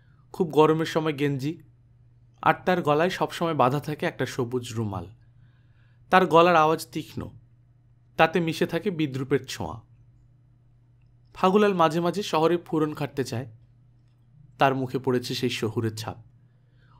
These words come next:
অকারণে সে রোজ দাড়ি কামায়। ভালু আর গণেশ দাস তার কাছে চাঁদা চাইতেই সে ডান হাতের পাঞ্জা নাড়তে নাড়তে অবজ্ঞার সঙ্গে বলল,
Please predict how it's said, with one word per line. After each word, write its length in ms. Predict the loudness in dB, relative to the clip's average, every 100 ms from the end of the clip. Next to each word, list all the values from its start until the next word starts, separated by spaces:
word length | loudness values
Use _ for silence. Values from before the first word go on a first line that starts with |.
| 0
অকারণে 440 | 0 2 0 0 0
সে 160 | 2
রোজ 280 | 2 2 0
দাড়ি 240 | -2 -2 -2
কামায়। 400 | -8 -10 -14 -18 -20 _ -20 _ _ _ _ _ _ _ _ _ _ -8
ভালু 360 | -2 2 4 4
আর 140 | 2
গণেশ 360 | 2 0 -2 -2
দাস 340 | -2 -2 -4
তার 200 | -4 -2
কাছে 240 | -4 -6
চাঁদা 280 | -4 -2 -2
চাইতেই 540 | -2 -4 0 -2 -2 -10 -18 -20 _
সে 180 | -6 0
ডান 240 | 2 2
হাতের 220 | 2 -4 0
পাঞ্জা 340 | 0 0 0
নাড়তে 300 | 0 -2 -4
নাড়তে 260 | -6 0 0
অবজ্ঞার 320 | 2 0 -2
সঙ্গে 280 | -2 -6 -4
বলল, 380 | -2 -4 -6